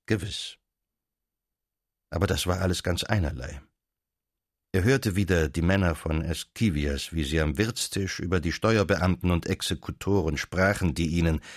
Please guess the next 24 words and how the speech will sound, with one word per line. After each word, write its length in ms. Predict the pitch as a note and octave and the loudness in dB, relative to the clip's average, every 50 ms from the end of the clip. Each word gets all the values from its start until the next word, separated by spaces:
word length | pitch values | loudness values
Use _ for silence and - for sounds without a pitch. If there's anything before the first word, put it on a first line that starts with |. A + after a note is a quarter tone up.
| - - _ _ _ | -20 -20 _ _ _
den 140 | - E2+ F2+ | 0 2 4
letzten 500 | F2+ F#2 G2+ - - - - _ E2 D#2 - | 4 4 2 2 0 -6 -4 _ -8 -6 -6
Tropfen 460 | - - - - - - F#2 E2 - | -4 -4 -4 -4 -4 -6 -6 -6 -4
Blut 340 | _ G#2 A2 G#2+ F#2 - - | _ 0 0 0 0 -2 -6
wegsogen. 580 | - - - - - - - C2 C#2 - F2 - _ _ _ _ _ _ _ _ _ _ _ _ _ _ _ _ _ _ _ _ _ _ _ _ _ _ _ _ | -6 -6 -6 -6 -6 -4 -4 -4 -6 -8 -12 -14 _ _ _ _ _ _ _ _ _ _ _ _ _ _ _ _ _ _ _ _ _ _ _ _ _ _ _ _
Solch 300 | - - G2 F#2+ - - | 0 2 2 2 2 2
ein 140 | G#2 G2+ G2+ | 0 0 -2
Blutsauger 800 | - - G#2+ G#2 G2 - - - G2 G2 G2 G#2+ A2 G#2+ G#2 F#2+ | 0 0 0 0 0 -2 -2 -2 0 0 0 2 2 2 2 2
war 240 | G2+ F#2 F#2 F#2 - | 2 2 4 2 2
er 180 | - F#2 F#2 F2+ | 2 2 2 2
jetzt 360 | E2+ F#2 F#2 - - - - | 0 -2 -2 -4 -4 -4 -2
selbst. 400 | F#2+ F#2 E2+ - - - - - _ _ _ _ _ _ _ _ _ _ _ _ _ _ _ _ _ _ _ _ _ _ _ _ _ _ _ _ _ _ _ _ _ _ _ _ _ A2+ | -4 -4 -4 -8 -12 -16 -16 -20 _ _ _ _ _ _ _ _ _ _ _ _ _ _ _ _ _ _ _ _ _ _ _ _ _ _ _ _ _ _ _ _ _ _ _ _ _ -2
Er 60 | G#2 | -2
zog 240 | - - D3+ C#3+ - | 0 0 -2 0 0
durch 100 | A#2+ A2+ | -2 -2
das 200 | - A2+ - - | 0 -4 -2 2
Land 260 | G#2+ A2+ A#2 B2+ A2+ | 2 2 2 2 0
im 120 | A2 G#2+ | 0 2
Osten 300 | - B2 A#2+ - - B2 | 2 0 0 2 0 0
Sevillas 460 | G#2 A2+ A2 G2 A2+ A2+ A#2 A#2 A2+ - | 0 2 2 2 4 2 2 2 0 -2
von 180 | - G#2+ G#2 | 0 0 2
Marchena 540 | G2 F#2+ - - - - G#2 G#2 G2+ G2+ F#2+ | 2 0 0 -4 -4 0 2 2 4 4 2
nach 120 | F#2 - | 2 0
Estepa, 600 | - - G#2 F#2 - - - G2+ - - A2 G#2+ | 0 -2 0 0 0 -4 -4 -6 -4 -4 -6 -6